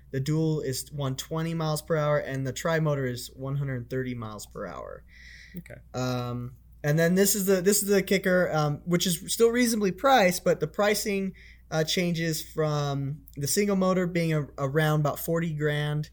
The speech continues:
Speaker 1: the dual motor being about around fifty grand, and the tri-motor being around seventy grand. Now, that's still pretty reason-, if you were to go and get, like,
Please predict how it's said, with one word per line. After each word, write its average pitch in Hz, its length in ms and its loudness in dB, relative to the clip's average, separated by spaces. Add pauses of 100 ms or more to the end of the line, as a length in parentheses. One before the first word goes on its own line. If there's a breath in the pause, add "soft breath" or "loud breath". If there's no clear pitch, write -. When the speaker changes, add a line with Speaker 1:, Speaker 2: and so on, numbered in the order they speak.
(400 soft breath)
Speaker 1:
the 143 80 -2
dual 165 460 2
motor 156 540 4
being 143 260 -2
about 131 380 -2
around 131 320 -4
fifty 180 400 -2
grand, 127 540 -4 (420 soft breath)
and 131 160 0
the 120 60 -2
tri-motor 135 720 0
being 127 280 -4
around 117 260 -6
seventy 117 480 -4
grand. 101 320 -8
Now, 151 320 2 (560 soft breath)
that's 180 720 -2
still 175 400 -4
pretty 175 380 -2
reason-, 151 440 -2
if 151 200 0
you 226 80 -2
were 262 80 -2
to 220 80 0
go 170 360 4
and 165 140 0
get, 151 160 2
like, 135 240 -4